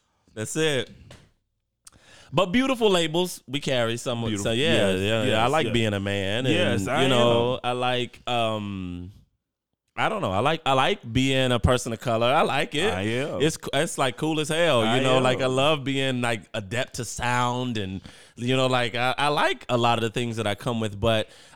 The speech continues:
Speaker 1: I, I, I feel like it's problematic when it encumbers my ability. Like, like, even, like, like, especially when it's, like, I don't even know you,
Speaker 2: Mm-hmm.
Speaker 1: and just because you practice Ifa and I think that's witchcraft, I can't get to know you or whatever, <laughs> right? Or, like, you're, you're Muslim or you white, or,
Speaker 2: Yeah.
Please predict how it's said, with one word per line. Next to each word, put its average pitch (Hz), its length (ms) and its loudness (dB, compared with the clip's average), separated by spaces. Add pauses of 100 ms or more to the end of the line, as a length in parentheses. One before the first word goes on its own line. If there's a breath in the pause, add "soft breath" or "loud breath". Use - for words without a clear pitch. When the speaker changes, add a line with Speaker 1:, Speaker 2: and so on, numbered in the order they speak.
Speaker 1:
I, 117 240 0
I, 110 220 -2
I 110 40 -6
feel 135 160 -6
like 117 180 -2
it's 110 120 -10
problematic 110 600 -2
when 104 120 -4
it 98 60 -4
encumbers 101 460 -4
my 92 200 -2
ability. 101 440 -6
Like, 101 280 -4 (100)
like, 117 320 -4
even, 156 320 -6 (100)
like, 113 220 -4
like, 113 220 -4
especially 208 400 -8
when 113 160 -6
it's, 101 100 -8
like, 101 300 -4
I 117 80 -2
don't 120 100 -4
even 95 240 -6
know 131 220 0
you, 87 420 -4 (100)
Speaker 2:
Mm-hmm. 85 200 -10
Speaker 1:
and 104 80 -4
just 120 160 -4
because 120 440 -4
you 110 360 -4
practice 110 420 -8
Ifa 104 600 -8 (280 loud breath)
and 101 80 -10
I 104 60 -8
think 110 180 -8
that's 107 160 -8
witchcraft, 110 400 -6
I 104 80 -4
can't 113 300 -4
get 107 120 -8
to 104 80 -6
know 92 180 -4
you 90 260 -6
or 95 40 -4
whatever, 104 340 -2
<laughs> - 20 -8
right? 127 240 -2
Or, 131 160 2
like, 131 200 0
you're, 127 220 0
you're 127 320 -2
Muslim 131 500 -2
or 104 120 -4
you 120 180 -4
white, 139 320 2
or, 123 60 2
Speaker 2:
Yeah. 92 380 2